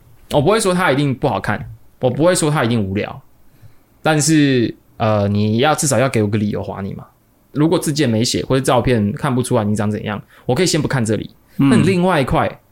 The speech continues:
Speaker 1: 要让我觉得，哦，不错哦，这个很重要啊，这个东西很重要。
Speaker 2: 至少两个要有一个让你觉得不错。
Speaker 1: 对，对，对，对，对。对。
Speaker 2: 嗯。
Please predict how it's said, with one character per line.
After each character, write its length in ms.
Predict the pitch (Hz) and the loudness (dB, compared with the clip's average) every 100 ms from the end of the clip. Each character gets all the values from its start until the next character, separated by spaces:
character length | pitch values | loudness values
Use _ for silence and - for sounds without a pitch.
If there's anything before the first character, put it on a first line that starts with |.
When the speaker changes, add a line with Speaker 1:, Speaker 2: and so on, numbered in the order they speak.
| _ _ _ _ _ | _ _ _ _ _
Speaker 1:
要 140 | - | 0
让 160 | 190 170 | 2 2
我 100 | 120 | 0
觉 140 | - | 2
得， 160 | 110 107 | 2 0
哦， 460 | 104 107 139 185 170 - - | 0 0 2 2 0 -6 -6
不 60 | 120 | -2
错 200 | 160 139 | 2 4
哦， 240 | 117 131 - _ _ _ _ _ _ _ _ - | 2 0 -10 _ _ _ _ _ _ _ _ -8
这 100 | - | 0
个 60 | 170 | 2
很 80 | 117 | 2
重 120 | 123 | 0
要 140 | 120 | 0
啊， 180 | 98 113 - | -2 -6 -8
这 80 | - | -2
个 80 | 160 | 0
东 100 | 135 | 0
西 120 | 127 | 0
很 80 | 110 | 0
重 120 | 101 | 0
要。 160 | 101 95 - - _ - - - - - | 0 -4 -8 -18 _ -20 -20 -20 -18 -4
Speaker 2:
至 160 | 233 | 0
少 140 | 214 165 | 2 4
两 180 | 143 117 | 2 2
个 120 | 120 | 4
要 160 | 170 | 4
有 120 | 127 107 | 4 2
一 80 | |
个 160 | 107 117 | 2 2
让 180 | 120 117 | 4 2
你 40 | |
觉 140 | 104 117 | 2 0
得 80 | 113 | -2
不 140 | 113 | -4
错。 420 | - 143 - 123 - | -2 0 0 -2 -6
Speaker 1:
对， 120 | 151 | -4
对， 120 | 143 120 | 0 -2
对， 120 | - | -4
对， 120 | - | -12
对。 100 | - - _ _ - - - _ _ - | -18 -20 _ _ -20 -20 -20 _ _ 0
对。 100 | 123 | 4
Speaker 2:
嗯。 540 | 131 120 107 101 113 | 4 4 4 0 -2